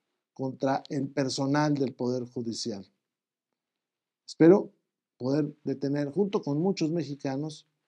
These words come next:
lo que hoy se quiere intentar, destruir la justicia en México. Por último, que no te engañen. Morena no propuso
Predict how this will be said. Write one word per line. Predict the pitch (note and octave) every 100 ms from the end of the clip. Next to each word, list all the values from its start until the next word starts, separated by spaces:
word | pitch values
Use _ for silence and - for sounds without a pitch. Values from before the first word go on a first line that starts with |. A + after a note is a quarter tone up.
| _ -
lo | A#2+
que | A#2+ C#3
hoy |
se | C3+ C3
quiere | C#3 B2+
intentar, | B2+ B2 A2 G2+ A2 G2 _ _
destruir | C3 B2 B2 B2+ C3+
la | C#3
justicia | - - - B2+ - A#2
en |
México. | G#2+ - - _ _ _ - -
Por | G3
último, | A3+ F3+ D3 B2+ -
que | - G3
no | A#3
te | G#3+
engañen. | D3+ B2 A#2 G#2+ - _ _ _ - _ _
Morena | C#3+ E3+ G3+ F#3
no | G3 G3+
propuso | D#3 - E3 E3+ F#3 G3